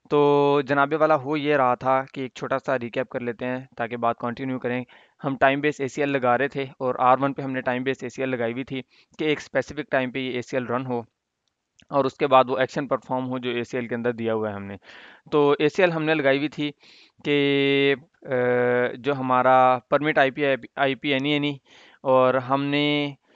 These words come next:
अ, कहा हुआ था कि इंटरनेट के ऊपर हमने कुछ मेंटेनेंस करनी है तो एक स्पेसिफिक टाइम के बाद जो आर वन की तरफ से ट्रैफिक आ रही है वो बंद हो जाए।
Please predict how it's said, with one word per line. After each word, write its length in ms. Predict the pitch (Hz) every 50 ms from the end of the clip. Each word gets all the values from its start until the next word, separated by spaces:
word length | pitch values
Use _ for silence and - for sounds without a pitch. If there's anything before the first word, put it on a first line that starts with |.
| _ _ _ _ - 147
अ, 0 |
कहा 380 | 135 131 131 131 117 - 139
हुआ 160 | 139 139 143
था 160 | 135 - 147 139
कि 160 | 120 147 139
इंटरनेट 480 | - 147 139 127 156 151 151 151 139
के 80 | - 156
ऊपर 220 | 151 - 156 151
हमने 220 | 143 143 143 139 143
कुछ 160 | 147 156 -
मेंटेनेंस 440 | 143 131 127 147 147 147 147 143 -
करनी 220 | - 139 127 139
है 60 | 143
तो 100 | 131 151
एक 120 | 143 143 -
स्पेसिफिक 480 | - - 143 135 - - 143 147 135 -
टाइम 200 | - 131 135 139
के 100 | 135 -
बाद 220 | 139 135 135 131 127
जो 80 | 135
आर 220 | 139 135 131 131 127
वन 140 | 139 147
की 80 | 147 156
तरफ 180 | 135 147 139 -
से 120 | - 147
ट्रैफिक 380 | 127 151 131 117 - 156 - 131
आ 60 | 127
रही 120 | 120 127
है 60 | 135
वो 120 | 131 127 127
बंद 260 | 117 120 120 120 113
हो 100 | 110 107
जाए। 160 | 101 110 104